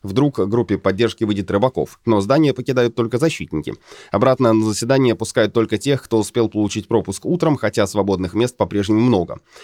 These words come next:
«Ну ничего, будем встречать», вздыхает пожилая женщина, выходя из дверей проходной.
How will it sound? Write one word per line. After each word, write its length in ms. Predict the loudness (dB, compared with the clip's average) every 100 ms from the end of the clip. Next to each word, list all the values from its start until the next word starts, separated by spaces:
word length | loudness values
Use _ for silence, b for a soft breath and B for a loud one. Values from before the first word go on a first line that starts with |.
| B
«Ну 100 | 0
ничего, 400 | 2 2 2 2
будем 280 | 2 2 2
встречать», 520 | 0 -2 0 0 0
вздыхает 500 | -4 -6 -2 0 -2
пожилая 380 | -2 -2 0 0
женщина, 420 | 2 0 2 0
выходя 300 | 0 0 0
из 100 | -2
дверей 280 | -2 -4 -4
проходной. 520 | -4 -2 -2 -2 -6